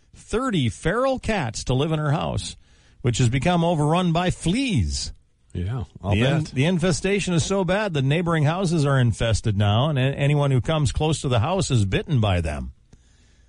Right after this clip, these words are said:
Speaker 1: Got a real flea problem here. Even the mail carrier who has her house on his, uh, route put in a special request asking to skip her house because he was being attacked by fleas.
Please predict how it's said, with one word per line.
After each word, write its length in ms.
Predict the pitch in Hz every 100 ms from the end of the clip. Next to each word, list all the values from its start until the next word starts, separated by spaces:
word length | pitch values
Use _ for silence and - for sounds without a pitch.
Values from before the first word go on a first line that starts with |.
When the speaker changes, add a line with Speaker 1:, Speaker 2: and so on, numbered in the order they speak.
| _ _ _ _ _ _ _ -
Speaker 1:
Got 140 | -
a 100 | 104
real 300 | 117 131 104
flea 360 | - - 254 269
problem 520 | 117 80 78 76 85
here. 440 | 127 - 78 76 - - _ _ _ _ -
Even 300 | 131 165 139
the 80 |
mail 320 | 113 139 247 196
carrier 480 | 156 127 117 117 110
who 140 | 113
has 300 | 104 151 135
her 140 | 120
house 300 | 107 127 113
on 180 | 127 117
his, 280 | 107 95 87
uh, 180 | 104 95
route 400 | 113 220 165 - - _ _ _ -
put 160 | - 220
in 140 | 180
a 100 | 147
special 420 | 110 - 135 151
request 440 | 131 117 147 143 156
asking 400 | 151 131 139 117
to 100 | 113
skip 340 | - 320 -
her 180 | 147 123
house 340 | 104 101 113
because 340 | - 117 143 127
he 80 | 147
was 160 | 131
being 280 | 110 156 139
attacked 420 | 131 - 277 -
by 160 | 202 226
fleas. 640 | 214 330 320 160 101 82